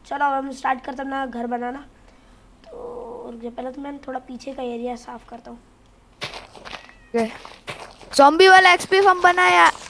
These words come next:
Speaker 2: बनाना है या वो वाला?
Speaker 1: कोई भी बना देना।
Speaker 2: Spider।
Speaker 1: कोई भी
Speaker 2: ज़ॉम्बी,
Speaker 1: बना दे।
Speaker 2: ज़ॉम्बी।
Speaker 1: Zombie वाला बस ज़्यादा
Speaker 2: ज़ॉम्बी
Speaker 1: एक्सपी देखे
Speaker 2: वाला।
Speaker 1: शायद तक तो। वो वाला बना दे।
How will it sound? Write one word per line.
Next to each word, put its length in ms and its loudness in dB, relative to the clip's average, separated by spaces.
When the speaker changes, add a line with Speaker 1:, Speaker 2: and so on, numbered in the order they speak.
Speaker 2:
बनाना 360 4
है 180 4
या 120 4
वो 180 0
वाला? 240 0
Speaker 1:
कोई 180 -2
भी 80 -4
बना 260 0
देना। 180 -2
Speaker 2:
Spider। 380 2
Speaker 1:
कोई 260 -8
भी 140 -4
Speaker 2:
ज़ॉम्बी, 80 -2
Speaker 1:
बना 140 -8
दे। 80 -14
Speaker 2:
ज़ॉम्बी। 520 -10
Speaker 1:
Zombie 220 -2
वाला 160 4
बस 120 0
ज़्यादा 280 2
Speaker 2:
ज़ॉम्बी 160 0
Speaker 1:
एक्सपी 260 -8
देखे 220 -6
Speaker 2:
वाला। 160 -2
Speaker 1:
शायद 180 -8
तक 120 -14
तो। 840 -18
वो 120 -6
वाला 200 0
बना 200 -4
दे। 120 -12